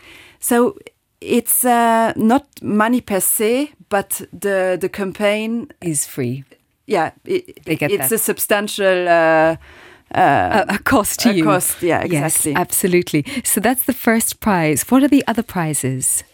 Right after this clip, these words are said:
Speaker 1: So there will be the first prize. For the other prizes, um, so of course we do this not alone, but we do this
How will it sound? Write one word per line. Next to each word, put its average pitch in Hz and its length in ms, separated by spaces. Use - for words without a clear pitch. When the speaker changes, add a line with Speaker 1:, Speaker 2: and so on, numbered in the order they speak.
Speaker 1:
So 254 120
there 247 160
will 320 180
be 294 100
the 254 80
first 240 420
prize. 226 380
For 254 100
the 196 160
other 214 200
prizes, 226 840
um, 180 460
so 196 160
of - 120
course 233 260
we 220 80
do 214 200
this 196 260
not 202 180
alone, 202 420
but 196 160
we 185 100
do 185 200
this 185 400